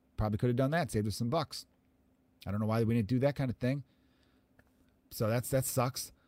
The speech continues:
And that's why I think they were like, "All right, we can't just lose that completely." And I also think there was part of Theo that going into twenty nineteen, you know, 'cause they didn't do any spending after that twenty eighteen season. You know, he famously said the offense is broken.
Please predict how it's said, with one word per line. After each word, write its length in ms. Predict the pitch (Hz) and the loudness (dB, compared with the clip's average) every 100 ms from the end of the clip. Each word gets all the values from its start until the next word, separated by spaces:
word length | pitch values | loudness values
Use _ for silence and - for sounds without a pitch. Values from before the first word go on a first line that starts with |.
| _ _ _ _ _ _ _ - | _ _ _ _ _ _ _ 2
And 140 | 127 | 6
that's 240 | 127 127 127 | 6 6 8
why 260 | 127 131 | 8 10
I 60 | 131 | 8
think 300 | 147 143 123 | 6 4 6
they 100 | 131 | 8
were 100 | 131 | 8
like, 220 | 135 131 | 8 6
"All 100 | 175 | 6
right, 220 | 196 196 - _ _ _ _ _ _ _ _ - - 107 - 123 | 6 6 -2 _ _ _ _ _ _ _ _ -20 -20 -20 -8 -2
we 100 | 123 | 0
can't 220 | 156 139 | 2 0
just 160 | 127 131 | 0 2
lose 160 | 139 | 2
that 140 | 147 143 | 2 0
completely." 540 | 131 180 160 156 160 _ _ _ _ - | 0 2 2 0 -2 _ _ _ _ -2
And 100 | 185 | 0
I 60 | |
also 220 | 226 247 202 | 2 0 0
think 140 | 190 | 4
there 80 | 185 | 4
was 80 | 143 | 4
part 220 | 185 180 | 4 2
of 80 | - | 2
Theo 260 | 202 202 | 4 6
that 140 | 165 127 | 6 6
going 240 | 170 175 | 4 4
into 140 | 170 151 | 0 0
twenty 560 | 160 165 160 156 151 | 2 2 2 2 0
nineteen, 760 | 120 143 190 175 160 185 170 170 _ _ _ _ _ _ _ | 2 2 2 2 2 2 2 -2 _ _ _ _ _ _ _
you 100 | 139 | 2
know, 100 | 160 | 2
'cause 120 | 143 | 4
they 80 | 139 | 6
didn't 120 | 151 | 6
do 60 | 151 | 6
any 100 | 151 | 4
spending 280 | - 156 151 | 4 4 6
after 140 | 139 | 6
that 100 | 139 | 4
twenty 260 | - 151 139 | 4 2 4
eighteen 300 | 165 - 139 | 2 2 0
season. 220 | 143 131 | 2 2
You 60 | 135 | 4
know, 40 | |
he 80 | 131 | 4
famously 440 | - 143 151 143 | 4 2 2 0
said 180 | 131 143 | 0 2
the 80 | 135 | 4
offense 340 | 139 147 127 | 4 2 -4
is 80 | 120 | -4
broken. 560 | 110 147 170 143 139 | 2 4 4 2 0